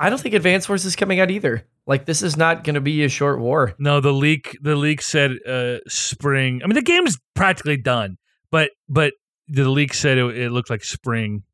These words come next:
Speaker 2: next year. So, uh, sadly, thanks, Putin, for losing me my seven points on, uh, uh, Advance Wars Remake.
Speaker 1: And River City Girls, I think the first game was, like, mid seventies on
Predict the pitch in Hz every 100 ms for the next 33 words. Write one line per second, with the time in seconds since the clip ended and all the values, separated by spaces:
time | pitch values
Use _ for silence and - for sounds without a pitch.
0 | _ - 107 - 110 101 98 - 117 107
1 | _ _ - 139 - 165 156 151 139 127
2 | 120 - _ _ 156 147 - 143 135 123
3 | 123 - _ _ - 127 135 127 131 123
4 | 123 120 113 - - 135 123 120 - 120
5 | 110 - - 110 107 104 - 107 104 101
6 | 101 98 - 101 98 98 113 113 113 -
7 | 110 98 107 101 101 - 143 143 190 185
8 | 156 190 170 156 160 156 135 - - 143
9 | 139 151 139 127 123 - 143 127 - 143
10 | 139 131 120 117 117 117 113 _ _ _
11 | _ _ _ _ _ _ - 127 131 143
12 | 131 127 - 131 127 143 147 147 147 127
13 | 135 - 127 127 131 135 131 131